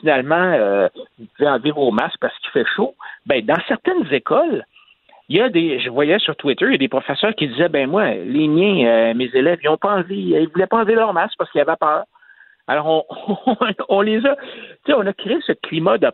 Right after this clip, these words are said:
peur-là qui a duré pendant un an. C'est, et ça te met dans un, un état de soumission, de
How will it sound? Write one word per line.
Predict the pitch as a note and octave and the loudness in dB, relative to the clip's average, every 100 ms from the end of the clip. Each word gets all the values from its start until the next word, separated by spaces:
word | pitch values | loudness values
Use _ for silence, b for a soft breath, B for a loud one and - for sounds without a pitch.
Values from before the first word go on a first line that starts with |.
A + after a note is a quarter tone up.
| - | 2
peur-là | C#3+ C3 A2 G#2+ D#4 | 2 2 0 -2 -4
qui | - | 0
a | A#2 | -2
duré | A#2+ A#2+ D#3 - | -2 -6 -6 -2
pendant | A#2+ B2 C3 B2+ | 0 2 2 2
un | D3 D#3 B2+ | 0 0 0
an. | G#2+ D4 | 0 0
C'est, | D#3 C#3 B B B - | 0 -2 B B B -4
et | C3 | 0
ça | D#3+ | 0
te | - | 0
met | D#3 D#3 G3 A#3 | 0 2 2 4
dans | E3 C#3+ C3 | 2 0 0
un, | C3 B2 | 0 0
un | A#2 C3 | 0 0
état | C3 - - | -2 -2 -2
de | C3 - - | -2 -2 -2
soumission, | F#3+ D3 - F#3+ | 0 -2 0 0
de | F#3+ A#3+ | 2 0